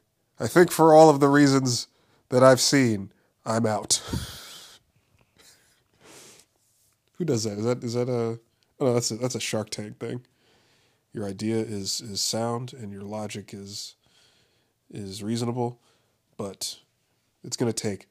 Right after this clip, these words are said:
massive amounts. It's gonna take massive amounts of money to start this up. Your capital is far below what is necessary to get something like this off the ground. I think that the marketing efforts that you've been putting forth are,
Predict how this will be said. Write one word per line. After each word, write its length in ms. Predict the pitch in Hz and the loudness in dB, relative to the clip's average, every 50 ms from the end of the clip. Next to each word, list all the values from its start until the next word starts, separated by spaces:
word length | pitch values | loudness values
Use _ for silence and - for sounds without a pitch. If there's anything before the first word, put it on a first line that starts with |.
| _ - | _ -20
massive 720 | 107 101 101 110 110 120 120 - - - 104 95 92 - - - | -16 -12 -10 -8 -6 -4 -4 -4 -4 -4 -6 -10 -12 -16 -16 -14
amounts. 560 | 107 101 92 92 95 - - - - - - _ _ _ _ _ _ _ _ _ _ _ _ _ _ _ _ _ _ _ _ _ _ | -12 -12 -12 -12 -10 -8 -8 -8 -8 -10 -14 _ _ _ _ _ _ _ _ _ _ _ _ _ _ _ _ _ _ _ _ _ _
It's 100 | - - | -18 -12
gonna 140 | - 123 113 | -10 -10 -10
take 160 | - 110 104 | -10 -12 -12
massive 600 | 107 107 110 120 123 120 - - 117 107 104 104 113 | -8 -6 -4 -4 -2 -4 -2 -4 -4 -4 -6 -8 -10
amounts 360 | 110 107 101 98 92 - - | -10 -12 -12 -12 -12 -12 -12
of 80 | 101 | -12
money 260 | 104 98 98 98 98 95 | -10 -10 -10 -8 -8 -8
to 80 | 92 | -8
start 280 | - - - 95 92 - | -8 -8 -8 -10 -10 -10
this 180 | 101 - - | -8 -8 -6
up. 220 | 107 98 95 92 _ _ _ _ _ _ _ _ _ _ _ _ _ _ | -6 -8 -10 -12 _ _ _ _ _ _ _ _ _ _ _ _ _ _
Your 100 | - 117 | -20 -12
capital 600 | - - 123 117 113 - 113 110 104 101 98 _ _ _ _ _ _ _ | -6 -2 -2 -2 -2 -2 -4 -4 -4 -6 -8 _ _ _ _ _ _ _
is 180 | - 110 104 - | -12 -8 -8 -8
far 380 | - - - 135 127 127 123 117 | -6 -4 0 4 6 6 6 4
below 500 | 110 110 104 104 101 98 95 92 92 - _ _ _ _ _ _ _ _ _ _ _ _ _ - | 2 0 -2 -2 -2 -4 -6 -8 -10 -14 _ _ _ _ _ _ _ _ _ _ _ _ _ -10
what 140 | 131 113 | -8 -6
is 100 | 104 95 | -6 -6
necessary 580 | 110 107 101 - - 110 - 113 101 98 95 95 | -6 -6 -6 -6 -6 -6 -4 -4 -4 -6 -6 -8
to 100 | - 107 | -8 -8
get 140 | 101 104 - | -8 -6 -4
something 240 | - 113 104 110 98 | -4 -4 -4 -6 -8
like 140 | 98 92 | -8 -8
this 180 | - 110 - - | -8 -8 -8 -8
off 140 | 98 92 - | -12 -12 -14
the 60 | 110 | -14
ground. 480 | 95 104 104 104 101 101 101 104 104 - _ _ _ _ _ _ _ _ _ _ _ _ _ - | -12 -10 -8 -6 -6 -6 -8 -8 -10 -14 _ _ _ _ _ _ _ _ _ _ _ _ _ -14
I 60 | 113 | -12
think 240 | - - 113 107 - | -6 -6 -6 -6 -6
that 140 | 104 - | -10 -12
the 60 | - 104 | -8 -4
marketing 420 | 107 110 110 - 113 107 104 107 | -2 -2 -2 -2 -4 -6 -6 -6
efforts 260 | 101 - - 107 - - | -6 -8 -8 -10 -8 -10
that 140 | 107 - | -10 -10
you've 100 | - 101 | -12 -10
been 120 | 104 104 104 | -10 -12 -12
putting 240 | - 107 104 98 101 | -12 -14 -14 -14 -14
forth 420 | - - 107 104 101 95 - - | -10 -10 -8 -8 -8 -10 -12 -16
are, 300 | 98 95 92 92 101 | -16 -16 -16 -18 -20